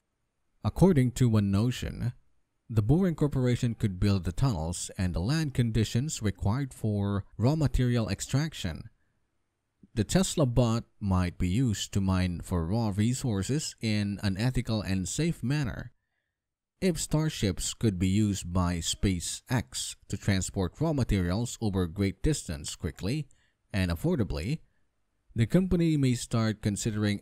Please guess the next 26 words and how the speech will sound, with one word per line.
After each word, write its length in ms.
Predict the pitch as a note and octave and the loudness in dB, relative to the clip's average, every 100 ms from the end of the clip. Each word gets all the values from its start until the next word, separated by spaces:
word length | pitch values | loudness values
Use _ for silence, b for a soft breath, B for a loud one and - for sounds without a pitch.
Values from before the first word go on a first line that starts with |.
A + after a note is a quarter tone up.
| - | -4
alternative 600 | F#2 - A2+ F#2+ F#2+ E2 | -2 0 0 2 -2 0
battery 480 | G2 G2 F2+ F2+ - | 0 0 0 -2 0
applications, 960 | F2+ - F2+ - A2 - D#2 D2+ - - _ _ _ _ | -2 -2 -4 -2 -2 -2 -6 -8 -12 -16 _ _ _ _
such 260 | - G2 | -4 -2
as 380 | G2+ F#2 - - - | 0 0 0 -6 -2
H 280 | C3 C3+ - | 0 0 -2
V 360 | A2+ A2+ G#2 F#2+ | -2 0 0 -2
A 20 | |
C 200 | - G#2+ | -2 -2
systems, 720 | - D3 - D#2+ - - - _ _ _ _ _ | -2 -4 -4 -8 -10 -14 -16 _ _ _ _ _
pre-built 440 | - G#2+ F#2 F#2 - | 0 2 4 0 2
homes, 540 | F2+ G#2 D#3+ - - _ _ _ - | 0 0 -2 -6 -10 _ _ _ -4
and 160 | F#2 | 0
others. 540 | D3 G#2+ - - - - _ _ _ _ _ - _ _ _ | 2 0 -2 -6 -10 -14 _ _ _ _ _ -20 _ _ _
It 100 | A2+ | 0
is 160 | G#2 - | 0 0
also 340 | D3 F#3+ E3 | 0 0 0
possible 560 | C#3+ B2+ C3+ A2 F2 E2+ | 2 2 0 -2 -2 -2
that 220 | E2 - | -4 -2
Tesla 360 | A#2 A#2+ - F#2+ | -2 -2 0 -2
will 220 | F2+ F#2 | 0 0
become 420 | F#2 - G2 F#2+ F#2 | -2 0 0 0 0
an 160 | F2+ E2+ | -2 -2
A 220 | A#2+ G#2+ | -2 0
I 200 | F2 F#2+ F2+ | 0 0 -2
and 220 | G2 F#2+ | -2 -4